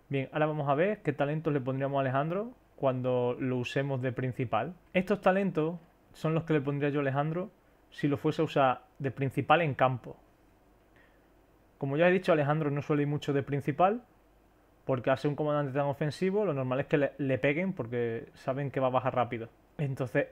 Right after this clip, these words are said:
si tuvieseis que utilizarlo de principal, para campo, yo utilizaría esto. Se suele utilizar, sobre todo en los primeros K V K, se, se suele ver más de principal,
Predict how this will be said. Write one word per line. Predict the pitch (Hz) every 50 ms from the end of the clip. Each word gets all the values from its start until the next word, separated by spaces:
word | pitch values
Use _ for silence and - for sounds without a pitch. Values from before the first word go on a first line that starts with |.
| -
si | - - - 143
tuvieseis | 139 139 135 135 - 160 160
que | - 156
utilizarlo | 135 135 143 143 143 - - 139 131 127 127 123 120 117
de | 113 120
principal, | 113 - 139 123 - 156 135 - 185 226 247 294 320 359 - _ _ - - - -
para | - 135 127 127 123
campo, | - 151 165 185 185 - 220 254 277 - _ _ _ _ _ _ _ _ _ _ _ _ _ -
yo | 143 143
utilizaría | 135 139 139 135 147 139 143 123 117
esto. | 117 - - - - - - _ _ _ _ _ _
Se | - - - 147
suele | 139 - 160 156 160
utilizar, | 151 156 156 151 151 175 170 160 135 - - - - _ _ _ _
sobre | - - - 139 135 120
todo | - 165 151
en | 131
los | 123 120
primeros | - 131 127 131 139 -
K | - 143
V | 135 135 127
K, | 147 156 156 139
se, | - 131 117
se | 123 120 117 117
suele | - - 139 131 131
ver | 127 127 127
más | 131 131 117
de | 127 123
principal, | - 127 127 - 147 135 - 175 190 214 254